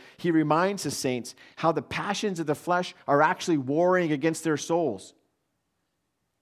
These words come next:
But later on in chapter five, we'll see the devil is prowling around, looking to spiritually devour them. But here, the problem is not the devil. Here, the problem is not Roman persecution. Here,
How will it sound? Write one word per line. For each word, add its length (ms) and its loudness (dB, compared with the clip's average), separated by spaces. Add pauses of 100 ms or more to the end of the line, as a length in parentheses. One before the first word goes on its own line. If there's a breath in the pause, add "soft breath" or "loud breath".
(680)
But 80 -12
later 280 2
on 140 2
in 60 -4
chapter 300 -4
five, 320 -4
we'll 80 -6
see 160 -8
the 100 -6
devil 420 -4
is 100 -16
prowling 560 -8
around, 460 -12 (360)
looking 400 -8 (200 soft breath)
to 60 -16
spiritually 560 -8
devour 440 -8
them. 240 -20 (460)
But 120 -4
here, 320 -6
the 140 -16
problem 420 -6
is 140 -8
not 200 -8
the 80 -8
devil. 440 -12 (680)
Here, 540 -6 (160 soft breath)
the 100 -8
problem 380 -4
is 160 -10
not 340 -6
Roman 260 -6
persecution. 800 -14 (480)
Here, 500 -8